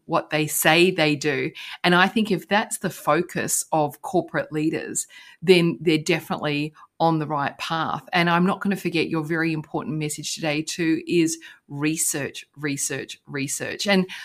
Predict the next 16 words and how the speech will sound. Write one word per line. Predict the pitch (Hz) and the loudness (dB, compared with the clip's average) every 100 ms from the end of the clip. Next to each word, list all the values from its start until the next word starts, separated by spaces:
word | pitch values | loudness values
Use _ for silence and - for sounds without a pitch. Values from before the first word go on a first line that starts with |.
| - - | -14 0
look, | 202 - | 2 6
I | 175 | 4
think | 175 208 208 | 4 2 2
that's | 190 143 - - | 2 2 -2 -2
relevant | 170 160 165 156 151 - | 0 0 0 -2 -4 -6
to | - 147 | -2 -2
journalists, | 139 160 180 240 135 - - | 2 2 4 2 2 -2 -2
of | 143 - | -6 -10
course, | - 156 - | -4 -2 -2
covering | - 165 160 151 | 0 0 0 -2
a | 139 | -4
story. | - 226 220 110 113 - - - - - | -4 -2 0 0 -2 -4 -14 -16 -8 2
Um, | 180 180 175 - | 4 4 0 -8
but, | 160 196 180 - | 2 6 6 4
you | 220 | 4
know, | 170 | 4